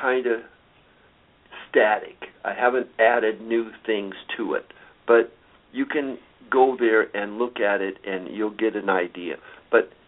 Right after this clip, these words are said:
in, now I'm interviewing people that I've, that have had the book, and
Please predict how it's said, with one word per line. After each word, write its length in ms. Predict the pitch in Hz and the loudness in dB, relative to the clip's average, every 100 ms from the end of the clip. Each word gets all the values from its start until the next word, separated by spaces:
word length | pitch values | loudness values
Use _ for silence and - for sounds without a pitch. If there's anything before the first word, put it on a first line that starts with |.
| _ | _
in, 280 | 123 110 107 _ _ | -2 -2 -8 _ _
now 400 | 113 127 151 135 - - | 2 4 6 2 -4 -12
I'm 220 | 104 107 - _ _ _ - | -10 -10 -14 _ _ _ -6
interviewing 580 | 143 151 110 107 98 | -4 -4 -6 -10 -10
people 400 | - 104 104 98 92 | -12 -14 -14 -10 -6
that 160 | 98 | -4
I've, 220 | 98 95 95 _ _ _ _ _ | -4 -6 -8 _ _ _ _ _
that 140 | 95 87 | -4 -4
have 100 | 92 - | -4 -10
had 300 | 113 120 123 | -2 0 0
the 60 | 92 | -4
book, 340 | - 87 82 - _ _ _ _ | -6 -4 -4 -10 _ _ _ _
and 240 | 95 95 | -8 -8